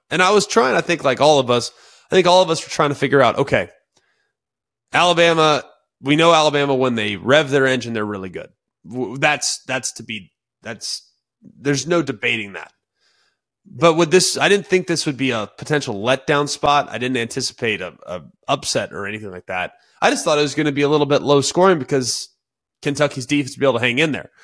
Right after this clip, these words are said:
And then I attributed a lot of Alabama's offensive dominance last week to the fact that L S U's defense is very gettable.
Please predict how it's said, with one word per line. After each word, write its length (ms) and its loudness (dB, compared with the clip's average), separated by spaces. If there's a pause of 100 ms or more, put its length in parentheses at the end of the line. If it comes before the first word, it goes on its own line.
(340)
And 80 2
then 100 4
I 80 2
attributed 480 0
a 60 4
lot 220 4
of 60 -2
Alabama's 640 -2
offensive 760 -2
dominance 760 -6 (580)
last 380 -4 (640)
week 460 -4 (240)
to 180 -2
the 100 -2
fact 300 -2
that 100 0
L 160 -4
S 140 -8
U's 120 -12
defense 460 -10
is 80 -16
very 300 -12
gettable. 460 -10